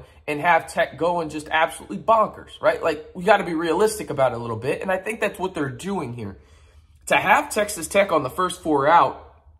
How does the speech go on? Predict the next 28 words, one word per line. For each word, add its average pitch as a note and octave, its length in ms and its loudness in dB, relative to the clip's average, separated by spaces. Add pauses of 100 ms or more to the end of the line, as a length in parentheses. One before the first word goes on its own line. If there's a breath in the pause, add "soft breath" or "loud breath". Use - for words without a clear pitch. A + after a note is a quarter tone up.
(440)
when D#3 260 0
I D#3 140 6
listed F3+ 360 0
all D3+ 220 6
of D3+ 80 0
those C#3 220 2
things, G3 340 -4 (380 soft breath)
I B3 180 4
actually G3+ 280 -2
thought F3 300 4
was D3 220 -4 (380)
kinda E3 360 0
generous, C3+ 540 -6
right? C#3 240 -2
Like, D#3 140 0
I D3+ 80 4
think G#3+ 240 -2
Texas G3 340 0
Tech E3 220 -4
has F3+ 200 2
some D3 140 -8
talent, F#3+ 380 2
but C3+ 180 -6
damn F#3 240 -2
it, A2 140 -10
they D3+ 140 -2
need G3 260 -8
to C3 180 -4